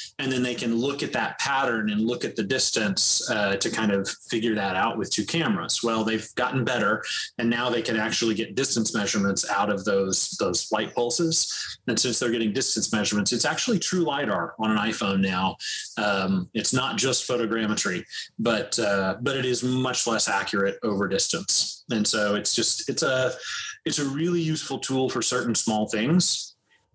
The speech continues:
But if you wanna go measure a, you know, ten thousand square meter building,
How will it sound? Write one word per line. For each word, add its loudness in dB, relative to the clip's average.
But -2
if -2
you 2
wanna 2
go 2
measure 2
a, 0
you 0
know, 2
ten 2
thousand 2
square 0
meter 2
building, 0